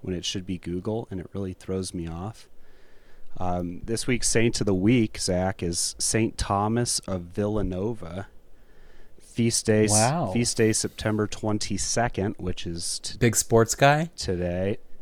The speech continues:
Speaker 1: Uh, yeah, he is a patron saint of two-time N C A A basketball champion, Villanova University.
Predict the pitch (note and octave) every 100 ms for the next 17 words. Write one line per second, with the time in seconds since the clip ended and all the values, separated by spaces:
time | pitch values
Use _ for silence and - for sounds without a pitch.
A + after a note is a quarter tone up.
0 | - A#2+ G#2 G#2 - - G#2 A2 A#2+ G#2
1 | - A#2 B2 A#2+ A2+ A2 G#2 - - -
2 | - - - - B2 B2+ C3+ A#2 B2+ B2
3 | C3 - G2 G2 G2 G2 F#2+ - - -
4 | - - - - C#3 C3+ C3+ C3 A#2+ A#2+
5 | A#2+ A#2+ B2 A#2 - - - - - -
6 | - - - - - A#2 A2+ - A2+ A#2
7 | A2 G#2+ G#2+ G2+ G#2+ - G#2+ G#2+ G#2 -
8 | G#2 G2+ - G#2+ G#2+ A2 - - - -
9 | - - - - - G2+ G2 G2 G2 G2
10 | F#2+ F#2 F2+ F2 - G2+ C#3